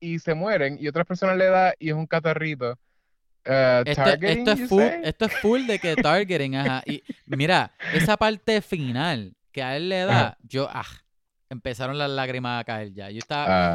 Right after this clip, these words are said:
Speaker 1: Ay, bendito,
Speaker 2: bien
Speaker 1: Kevin.
Speaker 2: súper bastripeado. Pues, y era por eso
Speaker 1: ¿Verdad?
Speaker 2: mismo,
Speaker 1: Lo que
Speaker 2: era
Speaker 1: Kevin
Speaker 2: la,
Speaker 1: está
Speaker 2: la
Speaker 1: hablando, ya,
Speaker 2: misma
Speaker 1: ya estamos,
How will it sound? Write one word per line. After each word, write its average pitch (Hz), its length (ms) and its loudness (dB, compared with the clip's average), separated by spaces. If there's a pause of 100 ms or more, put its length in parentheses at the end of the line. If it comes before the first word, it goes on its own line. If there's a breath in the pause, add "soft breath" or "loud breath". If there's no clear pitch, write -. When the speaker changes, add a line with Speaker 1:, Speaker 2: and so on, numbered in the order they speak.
(280)
Speaker 1:
Ay, 82 140 -4
bendito, 143 440 -4
Speaker 2:
bien 202 220 4
Speaker 1:
Kevin. - 100 -8
Speaker 2:
súper 170 240 -4
bastripeado. 127 640 -8
Pues, 165 180 -8
y 180 80 0
era 214 160 2
por 202 160 -2
eso - 160 -2
Speaker 1:
¿Verdad? 143 300 4
Speaker 2:
mismo, 143 160 2
Speaker 1:
Lo 139 40 2
que 143 100 -2
Speaker 2:
era 127 40 -6
Speaker 1:
Kevin 214 200 4
Speaker 2:
la, 214 100 4
Speaker 1:
está 147 160 0
Speaker 2:
la 143 40 4 (120)
Speaker 1:
hablando, 170 180 2
ya, 143 40 0
Speaker 2:
misma 107 280 2
Speaker 1:
ya 117 60 0
estamos, 120 420 -2